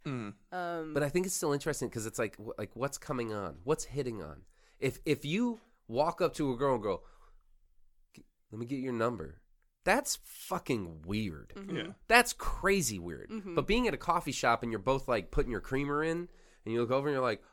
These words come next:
Speaker 3: "Oh, hey, I like your T-shirt. I, or blah, blah, blah. You, I, I saw that. I, I can hear your earbuds. You're listening to such and such."
Speaker 2: Yeah.
Speaker 3: And you're just conversing with a person. That's not
Speaker 2: Yeah.
Speaker 3: hitting on. That's not a, but if
Speaker 2: Yeah.
Speaker 3: some,
Speaker 1: Well,
Speaker 3: if
Speaker 1: it
Speaker 3: it's,
Speaker 1: de-, it
Speaker 3: if the
Speaker 1: depen-
Speaker 3: first thing out of the gate is, "I'm attracted to you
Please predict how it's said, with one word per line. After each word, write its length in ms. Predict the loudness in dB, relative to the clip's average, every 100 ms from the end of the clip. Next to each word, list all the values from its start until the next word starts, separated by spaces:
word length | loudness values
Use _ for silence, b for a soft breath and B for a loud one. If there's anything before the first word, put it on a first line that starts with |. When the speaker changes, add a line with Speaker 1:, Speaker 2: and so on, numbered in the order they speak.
| -4
Speaker 3:
"Oh, 140 | -2
hey, 140 | 2 2
I 60 | 2
like 200 | 0 -4
your 80 |
T-shirt. 460 | -8 -8 -6 -6 -4
I, 180 | -4 -4
or 160 | -2 -2
blah, 200 | 0 -2
blah, 120 | 0
blah. 240 | 2 2 2
You, 260 | -2 -6 -6
I, 200 | -4 -4
I 60 | -4
saw 300 | 0 2 4
that. 140 | 2
I, 240 | 2 0 -2 -6
I 40 | -4
can 140 | -2
hear 140 | 0
your 240 | 0 -2 -2
earbuds. 240 | -2 -2
You're 80 | -4
listening 280 | -4 -2 -4
to 60 |
such 220 | -2 -4 -4
and 100 | -4
such." 280 | -6 -8 -8
Speaker 2:
Yeah. 240 | -4 0 2
Speaker 3:
And 120 | 2
you're 120 | 2
just 260 | -2 -4 0
conversing 800 | 2 2 2 2 2 -2 -2
with 120 | -2 -2
a 60 |
person. 480 | -2 -4 -4 -10 -14 b b b -8
That's 180 | -4
not 380 | -2 0 0 -2 -6 -8
Speaker 2:
Yeah. 260 | -2 0
Speaker 3:
hitting 340 | 0 0 -4 -8
on. 260 | -10 -4
That's 260 | 0 0 0
not 380 | 0 2 2 0
a, 240 | -2 -2 B B 6
but 100 | 6
if 80 |
Speaker 2:
Yeah. 60 | 8
Speaker 3:
some, 140 | 6
Speaker 1:
Well, 100 | 8
Speaker 3:
if 60 | 6
Speaker 1:
it 80 | 6
Speaker 3:
it's, 80 | 6
Speaker 1:
de-, 80 | 6
it 60 |
Speaker 3:
if 60 | 8
the 100 | 8
Speaker 1:
depen- 100 | 8
Speaker 3:
first 300 | 4 4 4
thing 220 | 4 6
out 180 | 4 4
of 80 | 0
the 60 |
gate 440 | -2 0 2 2 b b b
is, 380 | 6 6 4 -6 -18 -20 -2
"I'm 180 | 2 2
attracted 600 | 0 0 2 2 0 -2
to 140 | 0 -2
you 320 | 0 -2